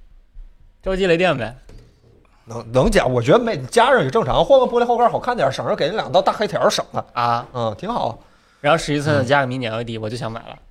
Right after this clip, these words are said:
Speaker 1: 虽然可能还是爱奇艺，这两天这平板光爱奇艺了。
Speaker 2: 嗯，然后W W D C周一晚，我们周一晚就，我们周二凌晨就聊了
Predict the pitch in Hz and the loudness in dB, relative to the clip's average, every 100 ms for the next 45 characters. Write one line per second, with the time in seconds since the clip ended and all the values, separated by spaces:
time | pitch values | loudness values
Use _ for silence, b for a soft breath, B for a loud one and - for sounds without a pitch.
0 | _ _ _ _ - _ _ _ _ - | _ _ _ _ -20 _ _ _ _ -2
1 | 131 139 135 110 120 113 113 107 - 107 | 0 0 -2 -8 -10 -6 -6 -8 -16 -20
2 | 110 - - B B B B B B _ | -20 -20 -20 B B B B B B _
3 | 143 117 135 135 127 143 110 123 120 110 | -6 -2 0 0 -2 -6 -6 -4 -4 -4
4 | 101 101 98 - - - 120 B B B | -8 -12 -12 -12 -12 -12 -10 B B B
5 | B B B B B B _ _ _ _ | B B B B B B _ _ _ _
6 | _ 147 139 135 123 120 139 160 143 127 | _ -16 -14 -12 -8 -6 0 4 6 4
7 | - 156 226 214 220 226 - 202 196 214 | 2 2 4 2 2 -4 -8 -10 -4 -2
8 | 214 214 123 117 110 131 208 214 202 110 | -2 -4 -6 -8 -8 -4 -2 0 0 0
9 | 127 139 123 156 208 220 - 185 110 151 | -6 -6 -6 0 6 6 6 -2 -8 -6
10 | 139 110 | -4 -4